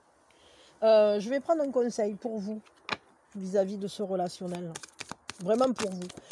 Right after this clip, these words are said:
Donc, si vous voulez, euh, bien passer les étapes compliquées, ben, il faut y croire, hein, et il faut continuer à se faire confiance l'un l'autre, hein, et à s'appuyer sur cette joie, sur ce qui fait vraiment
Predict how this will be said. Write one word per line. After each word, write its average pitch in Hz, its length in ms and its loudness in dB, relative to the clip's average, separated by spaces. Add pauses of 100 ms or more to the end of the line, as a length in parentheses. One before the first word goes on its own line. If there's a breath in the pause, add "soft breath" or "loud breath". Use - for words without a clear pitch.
(140 loud breath)
Donc, 190 160 -2
si - 180 -6
vous 285 220 -2
voulez, 285 340 2
euh, 202 180 0 (200)
bien 262 340 0
passer 247 360 0
les 208 180 -2
étapes 202 300 -2
compliquées, 202 500 -2 (720 soft breath)
ben, 196 140 4
il 220 80 4
faut - 120 -4
y 220 40 0
croire, 196 360 0
hein, 285 140 -4
et 208 100 2
il 202 200 -4
faut 226 160 -4
continuer 220 720 2
à 180 160 0
se - 180 0
faire 262 200 4 (120)
confiance 226 500 0
l'un 208 200 2
l'autre, 202 380 2
hein, 262 100 -4 (280 loud breath)
et 185 80 4
à 196 60 6
s'appuyer 240 680 -2
sur - 240 -10
cette 214 380 0
joie, 185 380 -2
sur - 220 -12
ce - 140 -6
qui - 160 -14
fait - 180 -6
vraiment 240 420 -2